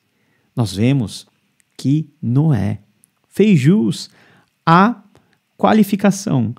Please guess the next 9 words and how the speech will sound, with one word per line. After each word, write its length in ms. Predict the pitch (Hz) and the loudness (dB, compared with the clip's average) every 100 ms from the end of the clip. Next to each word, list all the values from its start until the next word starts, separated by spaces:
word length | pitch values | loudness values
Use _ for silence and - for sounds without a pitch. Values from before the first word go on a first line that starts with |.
| - | 2
ao 160 | 190 | 4
elogio 460 | 220 240 220 185 277 | 6 4 4 4 2
que 120 | 220 | 0
Deus 260 | 160 135 - | 2 2 0
fez 200 | 113 98 | -2 -2
a 120 | 92 | -4
ele. 280 | 87 - - _ _ - | -4 -10 -18 _ _ -6
Homem 220 | 147 170 | -2 0
justo. 420 | 156 196 - _ | 0 -4 -8 _